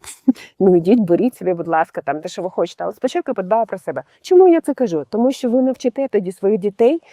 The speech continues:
теж нести з собою по життю, що подбайте про себе. Бо дуже часто ми любимо своїх дітей, а в спадок передаємо їм те, що про себе дбати не треба,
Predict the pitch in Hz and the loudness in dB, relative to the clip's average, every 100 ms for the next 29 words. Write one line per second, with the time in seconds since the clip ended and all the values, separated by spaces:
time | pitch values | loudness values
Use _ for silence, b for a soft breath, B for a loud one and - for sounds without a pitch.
0 | b b - 370 330 - 233 277 262 - | b b 0 4 2 2 2 4 2 -2
1 | 190 202 214 240 214 202 233 339 - 233 | -6 -2 4 4 2 -4 -2 -4 -8 -8
2 | 202 175 254 - 233 202 - 185 156 - | -6 -4 -4 -4 -8 -10 -8 -6 -6 -8
3 | - 196 247 311 - 285 220 - 180 156 | -8 -4 -2 -2 -2 -2 -2 -4 -8 -8
4 | _ 185 254 311 311 294 277 233 233 208 | _ -6 -2 0 -2 -2 -6 -6 -4 -4
5 | 175 B B B 269 285 _ 294 302 269 | -4 B B B -2 -2 _ -4 -2 -2
6 | 170 - 262 254 233 220 247 311 240 185 | -4 -4 -2 2 0 0 -2 2 2 0
7 | 151 143 - b b - 311 330 - 269 | -2 -6 -10 b b -4 0 0 -2 -2
8 | 285 - 269 226 202 226 254 254 269 - | -2 -2 0 0 2 0 0 -2 -4 -2
9 | 381 311 196 | -2 -2 -2